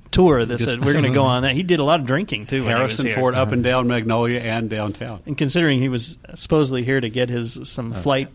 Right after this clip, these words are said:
Speaker 1: uh,
Speaker 3: helicopter.
Speaker 1: helicopter
Speaker 3: <laughs>
Speaker 1: license
Speaker 3: Right.
Speaker 1: cer-, certification, maybe he shouldn't have been drinking so much. But, okay,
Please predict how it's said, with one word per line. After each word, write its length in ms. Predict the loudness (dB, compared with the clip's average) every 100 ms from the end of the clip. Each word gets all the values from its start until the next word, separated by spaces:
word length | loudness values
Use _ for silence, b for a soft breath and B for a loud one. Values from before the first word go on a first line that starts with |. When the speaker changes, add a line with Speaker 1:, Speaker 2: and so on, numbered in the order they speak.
| -12
Speaker 1:
uh, 140 | -6 0
Speaker 3:
helicopter. 760 | 2 2 0 -2 -2 -2 2
Speaker 1:
helicopter 600 | 2 2 2 2 4 4
Speaker 3:
<laughs> 0 |
Speaker 1:
license 560 | 4 4 2 0 0 2
Speaker 3:
Right. 200 | 2 2
Speaker 1:
cer-, 140 | -2 -2
certification, 760 | 2 2 2 2 2 0 0
maybe 220 | -6 -4
he 40 | -4
shouldn't 200 | -2 -2
have 60 | -2
been 60 | -2
drinking 300 | -2 0 -2
so 180 | -4 -4
much. 300 | -2 0 4
But, 240 | 4 4 4
okay, 280 | 4 0